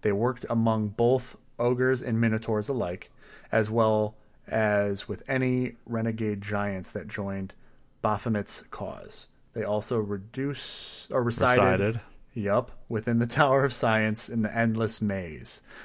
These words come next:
Speaker 1: like other experiments, uh, of the Horned Lord. So we can say the Horned Lord is essentially the one. So Baphomet, I'm assuming. Let's see. Let's do a quick googs. Quick little googs on Baphomet. Why is this not letting me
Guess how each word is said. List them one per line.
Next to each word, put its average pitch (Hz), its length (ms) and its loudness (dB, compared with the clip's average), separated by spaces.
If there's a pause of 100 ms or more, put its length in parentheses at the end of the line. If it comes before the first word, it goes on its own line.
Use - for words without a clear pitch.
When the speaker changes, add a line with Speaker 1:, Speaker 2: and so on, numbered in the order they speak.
(140)
Speaker 1:
like 110 220 4
other 117 300 4
experiments, 104 840 -2 (260)
uh, 95 380 -2 (100)
of 110 180 -6
the 101 200 -6
Horned 95 580 -6 (100)
Lord. 82 380 -14 (300)
So 131 480 8
we 139 80 4
can 135 120 2
say 131 100 4
the 120 120 4
Horned 147 300 0
Lord 101 400 0
is 120 80 -2
essentially 110 420 -2
the 104 80 0
one. 101 380 -2 (440)
So 104 280 -4 (120)
Baphomet, 113 440 -2
I'm 120 100 -2
assuming. 131 500 -4
Let's 113 140 -12
see. 107 200 -6
Let's 135 160 -14
do 113 100 -4
a 104 40 -4
quick 127 260 -6
googs. 107 480 -8 (720)
Quick 131 180 -6
little 143 180 -2
googs 117 400 -2
on 113 120 -2
Baphomet. 107 600 -8 (280)
Why 127 160 -10
is 127 80 -10
this - 100 -10
not 120 120 -8
letting - 160 -10
me - 60 -18